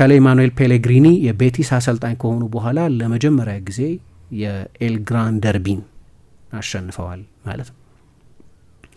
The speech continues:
ሌሎችም ግን ጨዋታዎች ነበሩ፣ ሌሎች ደርቢዎች ነበሩ።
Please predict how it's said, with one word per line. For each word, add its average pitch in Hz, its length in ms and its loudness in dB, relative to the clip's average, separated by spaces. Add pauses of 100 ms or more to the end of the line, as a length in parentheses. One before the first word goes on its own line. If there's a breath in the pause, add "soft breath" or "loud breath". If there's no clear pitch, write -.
(1400 soft breath)
ሌሎችም 165 340 8
ግን 156 120 6
ጨዋታዎች 123 400 0
ነበሩ፣ 107 240 -4
ሌሎች 147 300 2
ደርቢዎች 113 440 4
ነበሩ። 98 280 -12